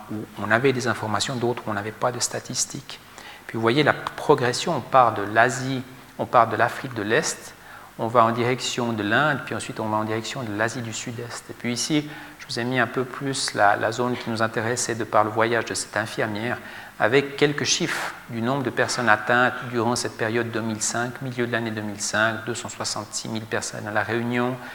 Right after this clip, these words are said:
huit mille neuf cents aux Seychelles, six mille à l'île Maurice, et cetera. Donc, extrêmement important. Vous voyez qu'en Inde, par exemple, la progression s'est faite comme ceci. Donc, on est parti du sud de l'Inde,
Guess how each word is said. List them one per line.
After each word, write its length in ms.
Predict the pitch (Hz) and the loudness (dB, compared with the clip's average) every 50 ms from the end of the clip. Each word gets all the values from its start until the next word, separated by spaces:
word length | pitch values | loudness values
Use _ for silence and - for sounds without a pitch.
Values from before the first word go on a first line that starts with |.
| - - - - - - | -14 -16 -16 -18 -12 -4
huit 80 | - 117 | -2 0
mille 180 | 120 120 120 117 | 0 2 2 0
neuf 160 | 120 117 - | 0 0 0
cents 400 | - - - 127 113 113 110 110 - - | -4 -4 -2 0 0 0 -2 -4 -6 -6
aux 60 | 113 | -4
Seychelles, 720 | - - - 135 127 - - - 113 107 104 110 110 107 | -4 -2 -2 -2 0 0 0 2 4 4 4 2 2 0
six 240 | - - - - 117 | -2 -4 -2 -2 -2
mille 320 | 120 123 120 120 117 120 120 | -2 -2 0 -2 -2 -4 -4
à 100 | 117 113 | -4 -6
l'île 160 | 110 113 113 110 | -6 -4 -4 -4
Maurice, 580 | 110 110 107 101 107 117 113 - - - - - | -2 -2 -2 -2 -2 -2 -2 -2 -4 -4 -6 -10
et 60 | - - | -8 -8
cetera. 460 | - - 107 - 110 101 - 101 120 - - - - - - - - - - - - - - - - | -6 -6 -6 -6 -6 -6 -6 -6 -10 -12 -16 -20 -20 -20 -20 -18 -18 -18 -18 -18 -20 -20 -16 -4 2
Donc, 240 | 120 117 120 123 120 - - - - - - - - | 4 4 4 4 2 -2 -8 -14 -16 -18 -12 -4 -4
extrêmement 460 | 147 143 - - - 135 127 123 117 | -2 -2 0 0 0 0 2 4 4
important. 420 | 110 127 - 120 - - - - 117 | 4 2 0 -2 -4 -4 -8 -10 -10
Vous 720 | 127 135 - - - - - - - - - - - - | -10 -12 -16 -20 -20 -20 -20 -20 -20 -20 -20 -6 -2 2
voyez 140 | 113 139 151 | 2 2 4
qu'en 200 | 147 127 117 113 | 4 4 6 8
Inde, 300 | 127 147 170 175 143 - | 8 8 8 8 6 4
par 120 | - 110 110 | 4 4 4
exemple, 440 | 120 113 120 123 131 147 151 123 | 4 2 2 2 4 4 4 4
la 80 | 123 101 | 2 2
progression 500 | - - 139 135 131 127 - - 143 135 | 2 0 0 2 2 0 0 -2 -2 -2
s'est 160 | 120 - 110 | -2 -2 -4
faite 240 | - - 117 110 - | -2 -2 -2 -2 0
comme 200 | - - 151 143 | 0 0 2 2
ceci. 400 | - - 117 - - - 117 151 | 0 -2 -2 -4 -4 -4 -4 -4
Donc, 180 | 139 110 110 107 | -4 -4 -4 -4
on 80 | - 113 | -4 -4
est 80 | 110 107 | -4 -2
parti 300 | - 117 107 - - 123 | -2 -4 -4 -4 -6 -8
du 140 | 110 107 | -6 -6
sud 400 | 104 - - - - 202 202 156 | -4 -2 -2 -2 -2 -2 -4 -2
de 80 | 131 131 | -2 -4
l'Inde, 420 | 123 120 113 107 110 123 143 139 | -4 -4 -2 -2 -2 -2 -2 -4